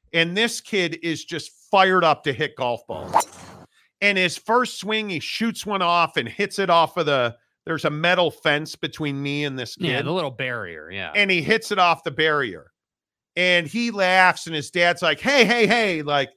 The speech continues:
Speaker 1: and I'm like, "No, it's," I turned around and just kind of went like that to his dad. And they turned on the TrackMan, 'cause at this range I go to, they have TrackMan on every bay.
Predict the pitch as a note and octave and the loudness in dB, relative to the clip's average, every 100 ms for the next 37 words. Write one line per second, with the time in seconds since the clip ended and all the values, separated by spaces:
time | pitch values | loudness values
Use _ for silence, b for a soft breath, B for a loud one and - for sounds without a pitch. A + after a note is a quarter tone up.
0 | _ _ _ E3+ E3+ E3 E3 B2+ A2 - | _ _ _ -10 -6 -8 -6 -6 -6 -8
1 | - F3 F3 G#3+ G3 F3+ E3 C#3+ - - | -4 -4 -2 -6 -2 0 -2 -6 -14 -4
2 | F3+ D3+ - D3+ D#3 D#3 C#3+ E3+ D#3+ - | -4 -4 -8 -8 -6 -6 -2 0 -2 -2
3 | C3+ - E3 E3 D#3+ C#3+ _ _ _ _ | -6 -2 0 2 2 0 _ _ _ _
4 | - F3+ E3+ E3+ E3 - A3 G3+ F3+ D#3+ | -2 0 2 0 -2 -4 -2 2 0 0
5 | - F3+ F3 - E3+ D#3+ D3+ D#3 D#3+ D3 | -2 2 2 2 -2 -4 -4 -6 -6 -8
6 | C#3+ - E3+ D#3+ D#3 D3+ D#3 D3 D#3+ C3+ | -8 -6 -6 -4 -4 -2 -4 -4 -4 -2
7 | A2+ - D#3 D3+ D#3 D3 C#3+ C#3 C#3 C3 | -4 -2 -2 0 -4 -4 -2 -4 -4 -2
8 | C3+ C3 B2+ | 0 0 -4